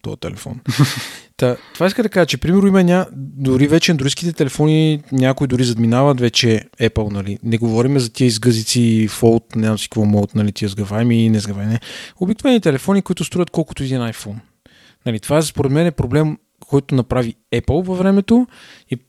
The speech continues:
това ще го твърда много време напред. Та, мисълта ми е друга, че има някаква психологическа граница, до която сме достигнали в момента. И е рано да ходим на четири хиляди лева за телефон. Мисъл, ако света стигне до момента, в който мога да си позволява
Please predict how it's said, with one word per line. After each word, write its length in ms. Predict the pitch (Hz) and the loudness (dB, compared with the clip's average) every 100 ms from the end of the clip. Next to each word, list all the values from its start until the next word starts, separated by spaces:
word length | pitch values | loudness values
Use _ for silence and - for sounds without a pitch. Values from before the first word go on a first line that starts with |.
| - | -6
това 140 | 139 | 0
ще 100 | 131 | 0
го 100 | 127 | 0
твърда 320 | 120 120 117 123 _ 127 | -2 -2 -2 -4 _ 2
много 360 | 113 107 110 - - | 4 2 -2 -8 -6
време 300 | 123 131 143 | 2 4 6
напред. 440 | 151 - 202 - - _ - | 4 2 -2 -4 -16 _ 0
Та, 140 | 131 - | 0 0
мисълта 360 | 131 - 170 | -2 -2 0
ми 80 | 185 | 2
е 20 | |
друга, 220 | 165 165 139 | 2 2 2
че 120 | 165 | 2
има 160 | 180 | 2
някаква 280 | 190 180 - | 2 0 -2
психологическа 720 | - 135 - 117 151 190 - | -8 -8 -4 -2 -2 -4 -4
граница, 340 | 135 135 170 160 | 0 2 2 0
до 100 | 147 | -2
която 220 | 139 135 | -2 -2
сме 120 | 143 | -2
достигнали 480 | 120 - 127 127 117 | -4 -4 -2 0 0
в 120 | - | -2
момента. 380 | 110 107 101 - | -2 0 -2 -6
И 160 | 110 110 | -4 -2
е 160 | 107 | -2
рано 560 | 101 107 139 175 147 185 _ _ _ - | -4 -2 2 4 2 0 _ _ _ -8
да 20 | |
ходим 320 | - 135 135 | 0 2 2
на 140 | 131 117 | 0 -2
четири 300 | - 120 107 | -4 -6 -8
хиляди 280 | 120 113 | -8 -8
лева 220 | 107 123 135 | -6 -6 -8
за 120 | 110 | -10
телефон. 460 | 104 98 - 98 110 _ _ 117 | -12 -14 -14 -14 -14 _ _ -14
Мисъл, 380 | - 104 104 - - - - _ _ _ _ _ _ - | -8 -4 -4 -8 -18 -20 -20 _ _ _ _ _ _ -8
ако 200 | 131 - | -4 -2
света 340 | - - 180 | -2 2 0
стигне 300 | - 175 170 | 2 0 0
до 120 | 147 | 2
момента, 360 | 139 131 143 135 | 2 2 0 -2
в 60 | |
който 280 | - 135 131 | 0 0 0
мога 200 | 117 123 | 0 0
да 60 | 131 | -2
си 140 | - | -6
позволява 760 | - 113 104 110 117 113 107 | -8 -6 -4 -2 0 0 -2